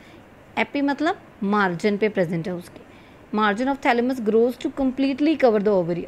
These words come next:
अब इसमें ovary बिल्कुल अंदर आ गई और उसको ऊपर से सब ने cover कर लिया, बंद होगी वो ऊपर से, तो ovary is said to be inferior here। Inferior मतलब जो सबसे नीचे आ जाए, Superior जो सबसे ऊपर होता है। तो ये तीन तरह के flowers होते हैं on the basis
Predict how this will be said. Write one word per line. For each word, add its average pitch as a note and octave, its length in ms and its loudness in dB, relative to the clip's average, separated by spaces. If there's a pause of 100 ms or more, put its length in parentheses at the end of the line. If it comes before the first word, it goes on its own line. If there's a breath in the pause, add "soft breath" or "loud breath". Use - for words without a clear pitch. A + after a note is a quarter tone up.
अब G3+ 240 -8
इसमें C4 380 -4
ovary A3+ 360 2
बिल्कुल B3+ 360 -2
अंदर F#3+ 280 2
आ F#3+ 120 2
गई C#4+ 200 0 (280)
और G#3+ 100 -2
उसको B3+ 280 -2
ऊपर A3+ 280 -2
से B3+ 120 -4
सब A#3 220 -2
ने A#3+ 80 -2
cover F#3+ 300 0
कर E3+ 160 -2
लिया, F3 220 0
बंद F#3+ 300 0
होगी E3 240 -4
वो E3+ 100 -4
ऊपर F#3+ 280 -12
से, - 160 -20 (580 loud breath)
तो G#3 160 0
ovary A3 200 0
is A3+ 140 -10
said F#3+ 200 -2
to G#3 120 0
be C4 100 -2 (100)
inferior A#3 580 2
here। D#3+ 200 -6 (220)
Inferior A3 440 -2
मतलब C4 380 -4
जो D4+ 240 -2 (240)
सबसे B3+ 300 -4
नीचे A#3+ 320 0
आ F#3 140 0
जाए, D#3 220 -6 (400 loud breath)
Superior A#3+ 460 0
जो C4+ 100 -4
सबसे C#4 280 -4
ऊपर F#3+ 340 0
होता D#3+ 260 -8
है। - 60 -18 (400 loud breath)
तो A3 80 0
ये A#3 320 0 (600 loud breath)
तीन C4+ 240 0
तरह C4+ 180 0
के B3 140 -6
flowers G3 440 -2
होते F#3 280 -4
हैं C4 480 -2
on A3 200 -2
the G#3 120 -4
basis F#3+ 260 -2